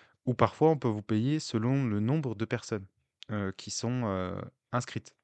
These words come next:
Heu, et donc là, c'était plutôt comme ça. Donc c'est X euros par, heu,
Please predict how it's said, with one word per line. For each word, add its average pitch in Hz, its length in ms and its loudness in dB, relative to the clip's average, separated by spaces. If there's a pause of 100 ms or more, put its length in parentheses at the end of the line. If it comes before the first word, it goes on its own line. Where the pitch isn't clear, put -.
(520)
Heu, 98 280 -4 (100)
et 110 120 0
donc 110 200 0
là, 147 80 4
c'était 131 260 -4
plutôt 135 260 -4
comme 131 140 0
ça. 104 220 -6 (120)
Donc 110 160 -8
c'est 107 240 -6
X 127 260 -4
euros 113 220 4
par, 110 320 2
heu, 101 260 2